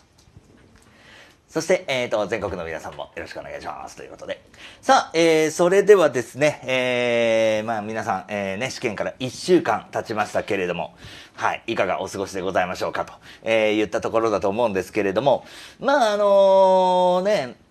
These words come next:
うーん、今年もなかなか厳しい試験で、えー、難しくてっていう感じだったと思うんですけれどもね。あの、皆さん、今お手元にですね、こちら、はい。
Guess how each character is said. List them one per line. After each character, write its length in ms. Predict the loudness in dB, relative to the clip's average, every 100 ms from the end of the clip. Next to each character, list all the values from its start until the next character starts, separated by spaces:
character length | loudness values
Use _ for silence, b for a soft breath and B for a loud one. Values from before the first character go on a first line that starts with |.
| -18
う 100 | -12
ー 560 | -10 -10 -10 -10 -10 -10
ん、 60 |
今 160 | -8 -6
年 180 | -6 -6
も 120 | -4
な 100 | -2
か 80 | -2
な 140 | -2
か 100 | -2
厳 240 | -4 -6 -6
し 200 | -4 -4
い 40 |
試 120 | -4
験 240 | -2 -2 -2
で、 180 | -6 -8 B B
え 260 | -4 -2 -2
ー、 200 | -4 -6
難 200 | -8 -10
し 60 |
く 100 | -8
て 200 | -6 -6
っ 20 |
て 160 | -4 -4
い 100 | -4
う 60 | -4
感 180 | -6
じ 80 | -4
だ 80 | -6
っ 40 | -4
た 80 |
と 160 | -6 -6
思 200 | -6 -8
う 40 |
ん 20 | -6
で 100 | -8
す 100 | -6
け 100 | -6
れ 100 | -4
ど 80 | -6
も 100 | -8
ね。 180 | -10 B B B
あ 100 | -2
の、 100 | 0
皆 280 | 2 2 2
さ 200 | 0 -2
ん、 80 | 0
今 220 | 0 0
お 100 | 2 8
手 140 | 8
元 300 | 8 6 4
に 100 | 4
で 100 | -4
す 80 | -4
ね、 100 | -6
こ 140 | -6
ち 100 | -2
ら、 240 | -4 -4 -16
は 220 | -8 -4
い。 100 | -4